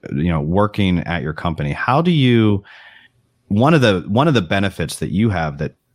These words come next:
Level doesn't even have is you have a hundred and fifteen C M, C M Os that all have all of this various, uh,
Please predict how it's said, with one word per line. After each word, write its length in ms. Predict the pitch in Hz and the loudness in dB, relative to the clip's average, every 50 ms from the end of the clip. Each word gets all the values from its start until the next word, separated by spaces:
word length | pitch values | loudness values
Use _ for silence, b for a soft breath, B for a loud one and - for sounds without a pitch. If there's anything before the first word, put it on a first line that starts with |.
| _ _ _ _ - | _ _ _ _ -8
Level 280 | 87 95 120 156 160 127 | -4 -2 0 2 2 2
doesn't 240 | 101 85 78 80 | 0 -2 -6 -8
even 160 | 76 76 76 - | -8 -10 -10 -10
have 280 | 76 71 71 76 76 | -8 -8 -8 -6 -6
is 120 | 78 82 98 | -4 -2 -2
you 80 | 127 | -2
have 80 | 135 92 | -2 -2
a 40 | 78 | -4
hundred 280 | - 113 117 120 113 | -4 -4 -2 -2 0
and 120 | 98 92 - | -2 -2 -2
fifteen 360 | - 101 - - - 101 87 | -4 -6 -6 -4 -4 -4 -4
C 180 | - - 98 | -4 -4 -6
M, 260 | 92 - - 87 87 - | -6 -6 -6 -8 -8 -8
C 180 | - - - 117 | -6 -4 -2 -2
M 160 | 98 85 87 | -2 0 0
Os 280 | 107 117 104 92 85 80 | 0 0 0 -2 -2 -4
that 120 | 87 82 - - | -6 -6 -6 -4
all 360 | - 90 95 98 92 95 87 | -4 -2 0 0 0 -2 -2
have 280 | 90 104 98 95 92 90 | -2 -2 -2 -2 -4 -4
all 300 | - - 98 98 104 101 | -4 -4 -2 0 -2 -2
of 80 | 87 | -2
this 160 | 90 85 - | -4 -8 -8
various, 420 | - - 90 90 87 85 80 - - | -6 -4 -2 -2 -2 -2 -4 -6 -10
uh, 200 | - - 69 | -12 -10 -12